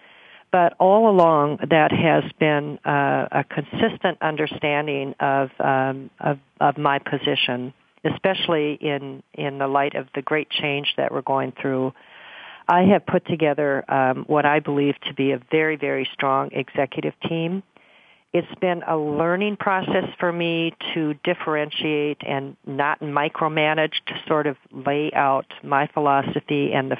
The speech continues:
framework, and then my deputy sort of takes that and operationalizes it. He is,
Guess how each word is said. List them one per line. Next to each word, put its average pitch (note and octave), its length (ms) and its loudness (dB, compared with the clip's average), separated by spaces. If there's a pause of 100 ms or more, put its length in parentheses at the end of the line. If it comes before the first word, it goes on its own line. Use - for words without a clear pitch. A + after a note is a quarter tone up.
framework, D3+ 600 0 (640)
and D3+ 220 2
then D3+ 200 2
my D3 300 -2
deputy C#3+ 500 -2 (120)
sort C#3+ 160 -2
of C3+ 80 -6 (200)
takes D3+ 320 -6
that C3+ 240 0
and C3 100 -4
operationalizes B2+ 1200 -2
it. - 160 -2 (540)
He F#3+ 320 -2
is, C#3 360 -4